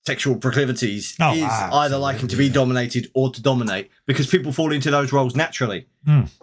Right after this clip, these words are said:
Speaker 1: without, without any conscious thought. You'll, if you find two sexual partners, they will usually,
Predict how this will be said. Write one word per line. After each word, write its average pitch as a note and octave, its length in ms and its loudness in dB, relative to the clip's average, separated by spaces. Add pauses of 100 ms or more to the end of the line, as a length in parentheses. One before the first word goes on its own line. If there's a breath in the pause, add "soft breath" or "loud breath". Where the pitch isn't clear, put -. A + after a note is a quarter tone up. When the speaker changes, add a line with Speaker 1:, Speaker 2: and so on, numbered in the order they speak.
Speaker 1:
without, D3 340 2
without E3 280 2
any D#3+ 180 -4
conscious C3+ 480 -2
thought. B2+ 340 0
You'll, A#2+ 260 2
if C3 160 -4
you C#3+ 80 0
find C3 240 0
two C3+ 140 0
sexual B2 320 -4
partners, B2+ 380 -2
they C3 120 2
will B2 200 2
usually, A#2+ 680 -2